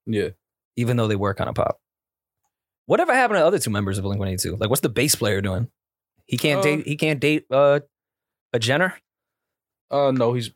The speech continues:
Speaker 1: a little too old for a Jenner, I believe. But, um,
Speaker 2: Fair enough. Tiger
Speaker 1: I don't
Speaker 2: wasn't.
Speaker 1: know. Ju-, no, the, the drummer and the bass player from,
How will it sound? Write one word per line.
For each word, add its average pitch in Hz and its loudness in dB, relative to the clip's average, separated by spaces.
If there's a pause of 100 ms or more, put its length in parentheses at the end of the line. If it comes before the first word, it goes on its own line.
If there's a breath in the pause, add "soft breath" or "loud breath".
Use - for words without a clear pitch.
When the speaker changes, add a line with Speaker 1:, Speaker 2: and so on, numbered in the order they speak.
(220)
Speaker 1:
a - -16
little 107 -2
too - -6
old 101 -2
for 98 -4
a - -4
Jenner, 98 -4
I 95 -4
believe. 92 -6 (560)
But, 117 0
um, 113 2
Speaker 2:
Fair 107 2
enough. 85 -6 (720)
Tiger 147 0
Speaker 1:
I - 2
don't 110 0
Speaker 2:
wasn't. - 0
Speaker 1:
know. 104 -8 (640 soft breath)
Ju-, 131 0 (340)
no, 107 -2
the, - -4
the 101 -2
drummer 127 0
and 120 0
the 110 -2
bass 113 -4
player 107 0
from, 98 -6